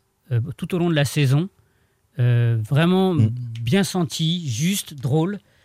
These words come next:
Speaker 1: C'était dans le ton. J'ai pas du tout aimé l'histoire du cercueil, aussi symbolique soit-il, parce que, tu l'as dit tout à l'heure, les avocats, la justice.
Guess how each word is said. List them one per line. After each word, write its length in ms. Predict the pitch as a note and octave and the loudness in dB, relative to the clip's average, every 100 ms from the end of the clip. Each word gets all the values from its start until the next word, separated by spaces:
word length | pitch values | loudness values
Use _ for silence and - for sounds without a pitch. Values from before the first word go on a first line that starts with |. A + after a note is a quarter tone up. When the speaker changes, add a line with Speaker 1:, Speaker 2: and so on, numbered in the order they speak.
| _ _ | _ _
Speaker 1:
C'était 260 | - C#3+ F#3 | -4 -2 0
dans 120 | F3 | 0
le 60 | |
ton. 220 | D3 C#3+ A2+ _ _ _ _ - | 2 0 0 _ _ _ _ -2
J'ai 140 | B2 C3+ | 0 2
pas 160 | A3 | 0
du 140 | F#3+ G3 | -2 -4
tout 160 | G#3 | 0
aimé 420 | E3+ D#3+ F3 G#3 - _ _ - | 2 2 0 -4 -12 _ _ -8
l'histoire 380 | C#3+ B2 F3 | -4 -2 0
du 80 | D#3 | 0
cercueil, 500 | C#3+ D#3+ - D3+ F#3+ - | 0 -2 0 0 0 -4
aussi 260 | G#3 A#3 | -4 -2
symbolique 460 | G#3+ G3 E3+ E3+ E3 | -2 0 0 0 -2
soit-il, 480 | - C#3+ - F3 A3 _ _ - | -2 -2 -2 -4 -8 _ _ -4
parce 240 | G3 - | -4 -2
que, 200 | F#3+ F3 - - _ | -2 -2 -4 -16 _
tu 100 | F#3+ | -2
l'as 140 | G3 | -2
dit 100 | F#3+ | -2
tout 160 | G3+ F#3 | -4 -4
à 60 | |
l'heure, 200 | D3 C3+ - | -2 -2 -4
les 140 | D3+ | -4
avocats, 480 | F3 E3+ E3+ F#3+ G3+ | -2 -4 -2 -2 -2
la 180 | E3+ D#3+ | -2 -2
justice. 520 | D#3 E3+ - D3+ - | 0 -2 -6 -8 -8